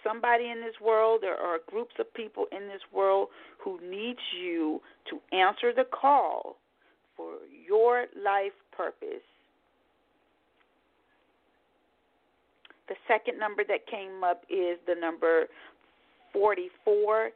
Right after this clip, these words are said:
That number deals with environment. Typically, when I see the number twen-, uh, forty-four come up like this, some of you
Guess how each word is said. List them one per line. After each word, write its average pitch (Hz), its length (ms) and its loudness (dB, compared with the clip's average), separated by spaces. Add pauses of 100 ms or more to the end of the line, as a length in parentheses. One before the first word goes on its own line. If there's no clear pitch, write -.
(260)
That - 180 0
number 226 280 0
deals 226 420 2 (120)
with 202 220 -4
environment. 180 800 -4 (380)
Typically, 359 440 0
when 285 200 -2
I 214 120 0 (180)
see 247 220 -12
the 240 80 -8
number 220 240 -6
twen-, 208 340 -12
uh, 190 280 -2 (100)
forty-four 214 640 2
come 202 180 -2
up 190 200 2
like 180 260 2
this, 196 240 4 (1120)
some 330 180 2
of 381 160 -6
you 220 520 -8